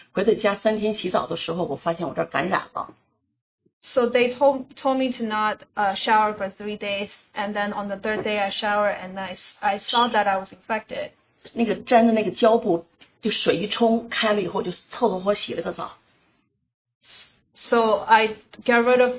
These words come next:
Speaker 2: the, the bandages and I took a shower.
Speaker 1: 回到，回到我的屋里，一个大，一个大光就把我拍在那儿了，照，把我拍在那儿了，我就跪在那儿就祷告。
Speaker 2: So as soon as I walk into the room, I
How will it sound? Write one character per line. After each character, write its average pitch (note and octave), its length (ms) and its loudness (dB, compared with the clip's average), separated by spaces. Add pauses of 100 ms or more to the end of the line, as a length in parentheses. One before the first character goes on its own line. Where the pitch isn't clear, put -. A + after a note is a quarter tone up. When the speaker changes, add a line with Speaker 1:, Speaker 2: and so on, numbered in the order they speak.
(100)
Speaker 2:
the, G3+ 540 0
the G#3+ 100 0
bandages G#3 560 -4
and F#3+ 180 -6
I F#3+ 260 -8 (140)
took G#3+ 160 -10
a G3 40 -10
shower. G3 540 -10 (540)
Speaker 1:
回 F3+ 220 -4
到， F#3 380 2 (160)
回 G3 100 -4
到 G3+ 160 4
我 - 80 0
的 F#3 100 -2
屋 G#3 220 -2
里， E3+ 340 -2 (340)
一 G3+ 160 -4
个 B3 100 4
大， - 440 0 (160)
一 G#3+ 140 -2
个 A3+ 120 4
大 - 300 -2
光 A3 260 6
就 F#3 100 -4
把 F3+ 140 0
我 E3+ 100 -4
拍 - 360 -4
在 F3 80 0
那 E3+ 100 0
儿 C#3 80 -4
了， C#3+ 160 -12
照， D#3 320 -4 (100)
把 D3+ 140 -2
我 - 160 -4
拍 E3+ 220 -4
在 D#3+ 100 -2
那 D#3+ 80 -4
儿 - 80 -2
了， C#3+ 80 -8
我 - 60 -2
就 E3+ 80 -6
跪 E4+ 220 2
在 A#3 80 4
那 E3 100 0
儿 - 20 -4
就 - 80 -2
祷 - 180 -6
告。 - 300 -8 (460)
Speaker 2:
So - 380 -2
as B3 200 2
soon D#4 180 0
as B3+ 240 2
I G#3+ 220 0 (100)
walk A3+ 220 2
into A#3 280 -2
the A3 100 0
room, B3 260 2
I G3+ 120 0